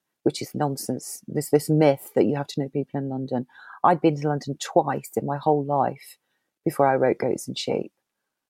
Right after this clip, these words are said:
So, and I knew no one in London, absolutely no one.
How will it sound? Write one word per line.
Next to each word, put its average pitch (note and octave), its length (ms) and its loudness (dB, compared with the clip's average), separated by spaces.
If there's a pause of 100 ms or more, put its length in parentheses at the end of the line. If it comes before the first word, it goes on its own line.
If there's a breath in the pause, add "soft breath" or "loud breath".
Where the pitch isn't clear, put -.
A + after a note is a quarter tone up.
(120)
So, C#3+ 400 6
and E3+ 100 6
I F#3+ 80 8
knew G#3 120 10
no C#4+ 240 10
one D3 140 6
in C3+ 100 -2
London, B2+ 400 -4
absolutely G#3 440 4
no C3+ 120 0
one. - 300 0